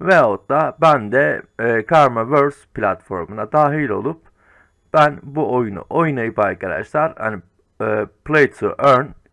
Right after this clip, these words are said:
şeklinde kazan-, hani kazanabileceğim. Ve buradaki oyunda arkadaşlar, e, şöyle söylemem gerekirse Polygon ağı üzerinde olacağı için arkadaşlar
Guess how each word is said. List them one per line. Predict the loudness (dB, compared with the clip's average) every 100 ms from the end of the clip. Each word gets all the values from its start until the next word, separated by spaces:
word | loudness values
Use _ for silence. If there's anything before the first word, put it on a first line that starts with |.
| _ _ _
şeklinde | -4 -4 -4 -12 -8 -8 -8 _
kazan-, | -2 -2 -2 -8 -10
hani | -10 -10
kazanabileceğim. | -4 -2 -2 -4 -6 -8 -8 -8 -12 _ _ _ -20 -20 -20 _ 0
Ve | 2 2 -2
buradaki | -4 0 0 2
oyunda | 0 0 0
arkadaşlar, | 0 0 -4 -2 0 0 -2 _ _ _ -4
e, | -2 0 2 0
şöyle | -2 -2 0 0
söylemem | -2 -2 -2 -6 -2
gerekirse | 0 0 -2 -6 -6 -4 -4 -4 -10 _ _ _ -4
Polygon | 0 0 0 -2 -4 -4
ağı | -2 -2 -4
üzerinde | -4 -4 -4 -6
olacağı | -2 -2 0 -2 -2
için | -4
arkadaşlar | -8 -6 -6 -8 -6 -6 -6